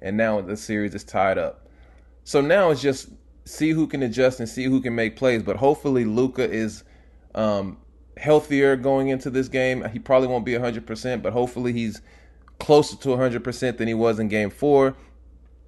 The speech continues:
Did a lot of wincing. You could tell he was in pain. And if he can't play like the Luka that they need, this series is really over no matter what. So I'm really looking forward to game five.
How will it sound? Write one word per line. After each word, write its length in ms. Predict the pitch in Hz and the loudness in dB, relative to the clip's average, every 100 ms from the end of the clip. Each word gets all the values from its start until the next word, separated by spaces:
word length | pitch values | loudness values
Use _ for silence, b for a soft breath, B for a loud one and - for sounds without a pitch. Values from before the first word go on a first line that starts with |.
| - - | -18 -6
Did 120 | 104 | 0
a 60 | 107 | 0
lot 260 | 95 123 | 4 4
of 100 | 131 | 4
wincing. 480 | 117 123 117 127 123 | 2 -4 -4 -4 -4
You 60 | 107 | -4
could 140 | 101 | -6
tell 200 | - 117 | -2 -2
he 140 | 113 113 | -2 -4
was 160 | 104 | -6
in 140 | 98 85 | -6 -6
pain. 500 | 123 123 120 120 b b b b 107 | -2 -2 -2 -4 b b b b -6
And 240 | 104 95 | -4 -4
if 180 | 95 - | -8 -4
he 140 | 180 | -6
can't 360 | 180 156 131 - | -2 0 2 0
play 500 | 131 127 117 113 - b b b - | 0 2 2 -2 -8 b b b -6
like 340 | 104 107 104 | 0 0 0
the 80 | 104 | -2
Luka 340 | 110 135 127 | 0 0 2
that 180 | 113 113 | 0 2
they 140 | 107 | 0
need, 460 | 98 123 120 98 - | 0 0 0 -2 -6
this 260 | 101 117 135 | -4 -2 0
series 340 | - 120 107 | 0 0 0
is 120 | 95 92 | -4 -4
really 280 | 120 107 | -2 0
over 200 | 101 90 | -2 -2
no 140 | 90 95 | -6 -6
matter 240 | 95 73 | -4 -6
what. 320 | 78 71 - - b b b b | -6 -6 -8 -14 b b b b
So 480 | - 135 117 104 - | -2 4 6 6 2
I'm 240 | 131 143 120 | 0 0 2
really 240 | 135 135 | 4 4
looking 280 | 127 131 110 | 2 -2 -4
forward 400 | 113 113 107 101 | 0 4 4 2
to 80 | 98 | -4
game 320 | 98 107 101 | 0 0 0
five. 540 | - 117 113 110 107 | 4 6 8 6 4